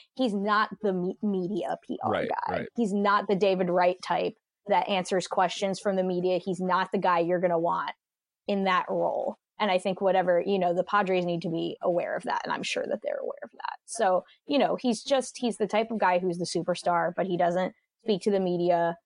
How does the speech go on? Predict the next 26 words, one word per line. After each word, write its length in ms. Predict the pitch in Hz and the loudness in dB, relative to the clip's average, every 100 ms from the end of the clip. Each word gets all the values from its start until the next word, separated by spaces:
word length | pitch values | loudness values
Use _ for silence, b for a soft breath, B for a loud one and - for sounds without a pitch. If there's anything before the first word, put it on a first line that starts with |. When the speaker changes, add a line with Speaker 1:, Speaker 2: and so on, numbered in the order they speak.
| _ | _
Speaker 1:
He's, 220 | 226 226 | -2 0
has 280 | 214 320 381 | 2 2 2
good 240 | - 262 | 2 2
relationship 640 | 220 185 196 220 202 175 160 | 4 4 4 2 0 -2 -2
with 100 | 170 | -4
the 80 | - | -6
fan 300 | - 180 180 | -6 -4 -4
base, 260 | - - - | -6 -8 -10
though. 280 | - - 196 | -8 -8 -4
He 160 | 214 - | -2 2
actually 460 | 208 - 254 220 | 2 2 2 2
is 180 | 202 185 | 2 2
out 220 | 180 175 | 2 2
there 120 | 175 | 2
signing 320 | 175 175 170 165 | 0 0 -2 -2
autographs, 500 | 175 - - 190 - | -2 -2 -4 -6 -8
like, 140 | 160 - | -8 -6
all 100 | - | -4
the 100 | - | -4
time, 340 | - - 82 | -4 -4 -6
goes 240 | - - | -4 -6
to 100 | - | -4
all 160 | - - | -4 -4
the 240 | 90 - | -2 -2
events. 540 | 95 - - - - - _ | -2 -4 -8 -10 -14 -16 _
Speaker 2:
That's 160 | 175 | -8